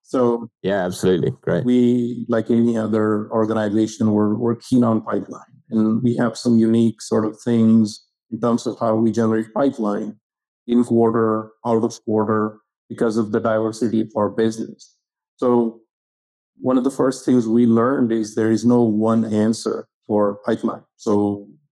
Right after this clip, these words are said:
Speaker 1: A lot of our legacy reporting has been, "Hey, we generated this much pipeline and we have this much coverage." Well, when you start to get into the layers of our business, our commercial business versus enterprise business,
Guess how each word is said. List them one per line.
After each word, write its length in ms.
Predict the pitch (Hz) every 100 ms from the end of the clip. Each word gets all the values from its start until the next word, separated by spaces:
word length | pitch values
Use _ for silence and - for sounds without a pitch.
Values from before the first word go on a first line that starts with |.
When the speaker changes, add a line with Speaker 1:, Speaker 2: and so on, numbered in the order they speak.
| 117
Speaker 1:
A 20 |
lot 160 | 123 120
of 140 | 113 117
our 240 | 113 110
legacy 500 | 110 113 120 - 113
reporting 640 | 110 - 117 120 120 113
has 240 | 120 107 -
been, 180 | 110 107
"Hey, 500 | 123 131 120 110 104
we 100 | 113
generated 600 | 110 113 110 110 113 107
this 180 | 127 127
much 220 | 123 -
pipeline 500 | 143 120 110 113 104
and 140 | 110 110
we 120 | 117
have 340 | 117 110 104 _ _ _ -
this 160 | 123
much 200 | 123 120
coverage." 440 | - 139 110 101 104
Well, 440 | 120 117 117 - _ _ _ _
when 120 | 131
you 60 | 143
start 280 | - 151 -
to 60 |
get 200 | 117 123
into 340 | 123 123 120 117
the 140 | 110
layers 560 | 107 110 113 113 113 -
of 100 | -
our 140 | 110
business, 560 | 110 127 123 98 - -
our 140 | 110
commercial 560 | - 120 127 123 - 117
business 580 | 113 107 107 104 101 -
versus 440 | 113 113 - 117 -
enterprise 540 | 117 113 113 107 101
business, 640 | - 107 107 104 104 -